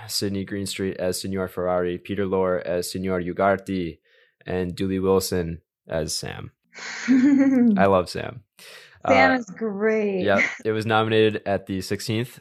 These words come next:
Speaker 1: Academy Awards for Best Actor, Best Supporting Actor, my man Claude Rains, uh, Best Cinematography,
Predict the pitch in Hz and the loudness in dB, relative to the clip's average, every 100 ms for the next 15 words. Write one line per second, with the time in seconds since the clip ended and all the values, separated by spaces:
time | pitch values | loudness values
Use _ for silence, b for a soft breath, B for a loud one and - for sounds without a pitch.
0 | _ 101 101 95 92 87 87 87 - 90 | _ -4 0 0 0 -4 -4 -6 -8 -8
1 | 80 90 - 80 - 87 92 98 - 90 | -2 -2 -2 -6 -4 -4 -4 -8 -8 -6
2 | 90 101 - 135 104 92 - 92 98 113 | -6 -6 -2 -2 0 -2 -2 -4 -4 -8
3 | - 92 92 90 85 90 87 85 90 90 | -12 -8 -6 -6 -4 -2 -2 -2 -4 -4
4 | 82 - b b b b 90 85 80 101 | -8 -14 b b b b -4 -4 -2 -2
5 | - 113 101 101 98 95 92 82 | 0 -2 0 2 0 -2 -6 -6